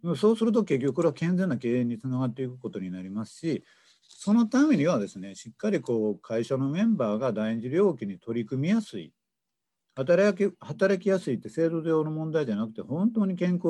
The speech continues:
維持、心を豊かにできるような取り組みができやすい環境を作るためでも、そのことに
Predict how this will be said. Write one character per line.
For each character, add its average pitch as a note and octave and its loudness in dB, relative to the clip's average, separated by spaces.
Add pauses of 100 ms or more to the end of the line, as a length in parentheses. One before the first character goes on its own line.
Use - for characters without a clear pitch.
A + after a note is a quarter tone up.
維 D3 -2
持、 A2+ -10 (440)
心 C#3 2
を C3+ 6
豊 B2 0
か A#2 -2
に G2+ 0
で A#2 -2
き G#2+ -10
る B2 -4
よ G#2 -2
う - -6
な F#2 -10 (340)
取 A#2 -2
り G#2+ -2
組 A#2 0
み A2+ 0
が G#2 -4
で F3+ 0
き A3+ -2
や A#3 4
す G#3 -2
い A#2 0
環 A2 -2
境 A2 -2
を G#2+ 0
作 - -14
る G#2 -6
た D#3+ -6
め D3+ -6
で C#3 -2
も、 F3 -2 (300)
そ G3 -2
の A#3 4 (260)
こ G#3 0
と G3+ 2
に C3+ 0